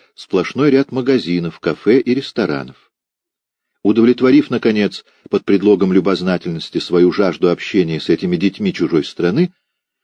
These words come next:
я зашел в одно из кафе, уселся за столик и спросил чаю. За соседним столиком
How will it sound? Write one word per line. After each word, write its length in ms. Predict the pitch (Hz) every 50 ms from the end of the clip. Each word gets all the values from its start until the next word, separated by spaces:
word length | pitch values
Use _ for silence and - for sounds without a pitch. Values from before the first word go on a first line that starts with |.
| _ -
я 220 | - 135 175 170
зашел 400 | 160 185 170 - - 190 175 151
в 60 | 131
одно 240 | 123 107 104 95 82
из 120 | 76 - -
кафе, 420 | - 85 - - - 139 180 190 _ _ _ _ _ _ _
уселся 540 | - 113 110 - - 131 117 92 - - 80
за 120 | 67 73 69
столик 520 | - - - - 170 190 190 185 185 _ _ _ _ _ _ _ _ _ _ -
и 120 | 120 170
спросил 540 | 170 - - - 92 82 - - 98 113 113
чаю. 440 | - - - 76 62 62 64 64 _ _ _ _ _ _ _ _ _ _ _ _ _ _ _ _ _ _ _ _ _ _ _ _ _ _ _ _ _ _ _ _ _ _ _ _ _ _ _ _ _ _ _ _ _ _ _ _ -
За 180 | 101 98 117 123
соседним 500 | - 151 143 - 202 202 180 185 180 165
столиком 640 | - - 190 190 185 185 180 - 165 160 156 147